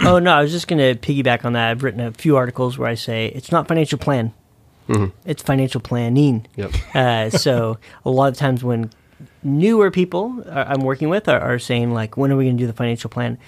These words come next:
Speaker 1: I'm like, "I just don't want you to think that this is one event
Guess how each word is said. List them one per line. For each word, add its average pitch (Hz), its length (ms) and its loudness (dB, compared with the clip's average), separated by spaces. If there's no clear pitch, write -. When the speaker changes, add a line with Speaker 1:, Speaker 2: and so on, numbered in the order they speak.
Speaker 1:
I'm 127 80 0
like, 117 200 0
"I 131 80 -4
just 139 340 -2
don't 156 220 2
want 160 320 0
you 151 60 -2
to 139 100 -2
think 127 340 -2
that 120 160 -6
this 120 220 -6
is 117 160 -6
one 127 500 0
event 113 580 -4